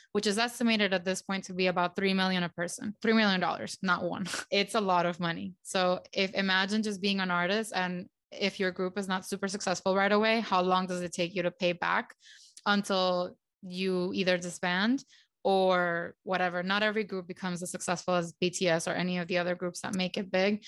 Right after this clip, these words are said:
And there's groups like, for example, Ladies Code that debuted the same year as B T S in two thousand thirteen. They never officially disbanded. They just kind of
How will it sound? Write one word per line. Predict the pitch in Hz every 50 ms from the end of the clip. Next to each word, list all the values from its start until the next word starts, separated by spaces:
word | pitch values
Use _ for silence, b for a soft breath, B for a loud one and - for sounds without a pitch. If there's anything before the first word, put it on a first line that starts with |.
| B B B B
And | B 185 190 185
there's | 190 190 185 180
groups | 180 - 208 202 202 -
like, | 196 190 175 -
for | - 190
example, | 180 175 180 180 180 180 175 - 185 185 180 180 180 - - -
Ladies | 185 180 180 180 202 220 208
Code | - - 254 247 247 262 254 - -
that | 196 190 180 175
debuted | 208 185 180 175 190 190 185
the | 180 180
same | 170 - 185 180 185 190
year | 196 190 190 190 190 -
as | - 180 175 175
B | - 175 170
T | - - 185
S | 185 180 185 -
in | 202 180
two | - 185
thousand | 190 180 175 180 180 175
thirteen. | - 180 180 175 - - 190 196 214 226 B B B B B B B
They | - 196
never | 208 208 208 214 214 247 254
officially | 247 240 202 180 - - 196 190 190
disbanded. | 180 185 175 165 - 175 175 175 180 185 202 208 196
They | - 185 170
just | - 185 175 165 -
kind | - 190 180 175 175
of | 170 165